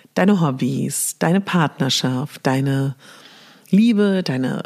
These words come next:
vielleicht auch deine Sexualität oder, ähm, was gibt's noch? Also jeder Lebensbereich, der dir wichtig ist. Und wenn du das gemacht hast, dann würde ich dich bitten,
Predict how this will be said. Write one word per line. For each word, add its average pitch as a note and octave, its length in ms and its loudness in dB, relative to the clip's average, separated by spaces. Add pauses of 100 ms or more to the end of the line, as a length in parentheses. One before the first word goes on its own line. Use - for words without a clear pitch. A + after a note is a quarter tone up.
vielleicht - 280 -6
auch - 60 -12
deine C#3 220 -4
Sexualität F#3 1160 0
oder, C3 540 -2
ähm, - 240 -4
was - 160 -10
gibt's - 220 -4
noch? G#3 300 0 (420)
Also E3+ 160 2
jeder B3+ 280 4
Lebensbereich, A3 840 0
der F3+ 140 0
dir G3+ 200 2
wichtig - 400 -2
ist. - 380 -10 (1200)
Und F#3 60 2
wenn A#3 140 4
du D4 100 2
das A#3 240 0
gemacht G3+ 580 2
hast, - 380 -12 (1400)
dann A3 240 4
würde F#3 140 2
ich E3 100 -6
dich - 220 -8
bitten, D3 420 -2